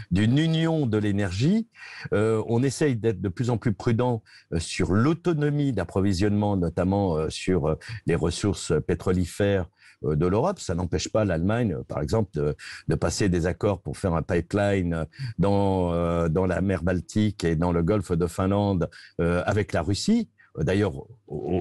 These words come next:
aux grandes dames des autres, aujourd'hui, l'Union européenne n'a aucun poids pour dire, euh, à la France, euh, vous sortez de, de, de votre, euh, prédominance du nucléaire. Ça, c'est laissé à la liste, euh, libre appréciation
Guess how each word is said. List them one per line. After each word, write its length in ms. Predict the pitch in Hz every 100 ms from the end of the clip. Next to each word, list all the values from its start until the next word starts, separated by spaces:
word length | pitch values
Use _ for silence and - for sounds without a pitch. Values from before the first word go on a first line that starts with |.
| 117
aux 60 | 107
grandes 240 | 101 104
dames 240 | 110 98
des 220 | 87 87 139
autres, 320 | 190 - - _ - - -
aujourd'hui, 640 | 87 110 113 107 196 208
l'Union 300 | 113 110 104
européenne 400 | 98 - 165 170
n'a 120 | 92
aucun 360 | 98 101 101 92
poids 360 | - 165 190 - - _
pour 180 | - 95
dire, 220 | 107 123
euh, 460 | 92 90 90 87 82
à 80 | 87
la 140 | 85
France, 480 | 87 147 180 202 -
euh, 580 | 101 90 - - - 92
vous 180 | 87 101
sortez 340 | - 82 160
de, 260 | 147 98 92
de, 180 | 78 92
de 140 | 90
votre, 720 | 80 95 - - 85 85 85 - - -
euh, 60 | 92
prédominance 800 | - 98 104 101 101 143 147
du 100 | 95
nucléaire. 540 | 98 113 - 101 82 -
Ça, 180 | - 110
c'est 160 | 87
laissé 240 | 78 - 143
à 60 |
la 120 | 90 85
liste, 360 | 113 - - 92
euh, 140 | 92
libre 440 | 92 101 131 85 -
appréciation 640 | - 90 - 85 135